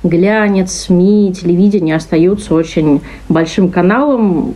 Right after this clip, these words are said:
присутствия какой-то новой важной информации. И на самом деле, мне кажется, что тема инклюзии и тема людей с инвалидностью, она всё-таки очень тонкая и сложная, и она очень эмоциональная.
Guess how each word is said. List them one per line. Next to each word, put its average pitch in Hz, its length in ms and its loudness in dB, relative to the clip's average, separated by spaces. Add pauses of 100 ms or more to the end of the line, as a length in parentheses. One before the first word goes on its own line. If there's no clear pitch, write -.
присутствия 208 540 -4
какой-то 180 400 -2
новой 185 320 2
важной 170 320 0
информации. 143 720 -2 (460)
И 185 120 2
на 185 140 2
самом 190 300 0
деле, 240 200 0
мне 180 160 0
кажется, 190 400 -4
что 180 680 0 (400)
тема 190 420 2
инклюзии 180 720 2
и 160 160 2
тема 180 400 0
людей 170 300 0
с 180 100 -14
инвалидностью, 175 600 0
она 160 120 2
всё-таки 185 300 -4
очень 175 200 0
тонкая 185 360 0
и 180 40 0
сложная, 240 540 0
и - 140 -4
она 175 200 2
очень 196 260 0
эмоциональная. 165 720 0